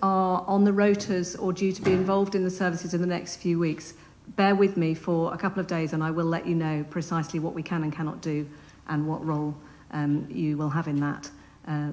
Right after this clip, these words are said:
but we will do the best we can for the next few weeks and then we'll see. We have a plan in place for Christmas. It's called Plan X at the moment, and it's evolving as we go on. So we will see what we can do. It's a time of ang-,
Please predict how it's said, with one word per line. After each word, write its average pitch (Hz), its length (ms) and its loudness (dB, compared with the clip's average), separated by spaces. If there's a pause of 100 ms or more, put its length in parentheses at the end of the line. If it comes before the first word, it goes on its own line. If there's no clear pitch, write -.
but 170 120 -2
we 190 140 6
will 190 160 4
do 180 300 6
the 175 100 -4
best 160 300 -4
we 185 80 2
can 180 420 0 (320)
for 156 220 -4
the 151 60 -2
next - 260 -4
few 160 160 -2
weeks 156 300 -4
and 156 140 -6
then 147 160 0
we'll 147 120 0
see. 143 360 -4 (540)
We 185 140 2
have 196 160 0
a 220 40 0
plan 202 300 4
in 185 140 4
place 180 320 0
for 175 80 -8
Christmas. 196 500 -4
It's - 160 -8
called 175 240 -4
Plan 156 240 0
X - 460 -6
at 170 120 -8
the 156 60 -4
moment, 180 460 0 (480)
and 175 180 2
it's 175 200 -4
evolving 165 840 0
as 160 220 -4
we 156 80 0
go 156 240 0
on. 131 220 -4 (140)
So 175 220 -2
we 180 160 4
will 175 200 2
see 180 180 0
what 165 160 -2
we 170 100 -6
can 160 220 -6
do. - 140 -10 (1800)
It's 196 240 -2
a - 20 -2
time 208 380 4
of 185 200 4 (160)
ang-, 170 380 0